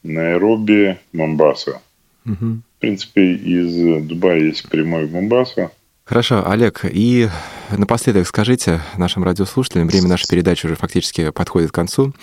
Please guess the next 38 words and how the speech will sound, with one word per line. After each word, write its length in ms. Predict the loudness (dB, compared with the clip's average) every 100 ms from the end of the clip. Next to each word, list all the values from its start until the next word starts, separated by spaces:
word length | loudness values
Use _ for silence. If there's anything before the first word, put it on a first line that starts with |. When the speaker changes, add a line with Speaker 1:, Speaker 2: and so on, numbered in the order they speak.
| -14 -14 -10 0
Speaker 2:
Если 240 | 0 0
подводить 500 | 0 2 2 0 -4 -6
черту 540 | -2 -2 0 0 0 -2
вашему 580 | -2 -2 0 -2 -2 -4
африканскому 600 | -6 -4 -2 -2 -2 -2
путешествию, 680 | -4 -4 -2 -2 -2 -4 -6
всё-таки, 500 | -4 -4 -6 -4 -2 -4 -8 -18 -16 -16 -18 -20 _ -14
э, 300 | -6 -4 -4 -6 -4
понравилось, 500 | 0 2 2 2 0
не 60 |
понравилось, 640 | 0 2 4 4 4 0 -2
и 320 | 2 4 2
было 240 | 4 4
ли 100 | 4
у 60 | 2
вас 160 | 2
ощущение, 320 | -2 0 0 0
что 220 | 0 -2
вот 260 | -2 -6 -8
фактически 440 | -6 -4 -4 -4 -6 -2
переехали 400 | 0 2 2 0
на 100 | 0
другую 240 | 0 0
планету, 460 | 0 2 2 0 -2
или 400 | 0 0 -2 -6 -4
люди, 300 | -2 0 -2
в 100 | -4
общем-то, 260 | -4 -4
везде 280 | -2 0 0
люди, 360 | 2 2 0 -4
несмотря 380 | -6 -4 -2 0
на 140 | 0 0
уровень 280 | 0 0
жизни 540 | 0 0 -2 -2 -2 -4
и 20 |
какие-то 340 | -6 -8 -6 -6
национальные 460 | -6 -4 -2 -4
особенности? 520 | -4 -4 -6 -8 -10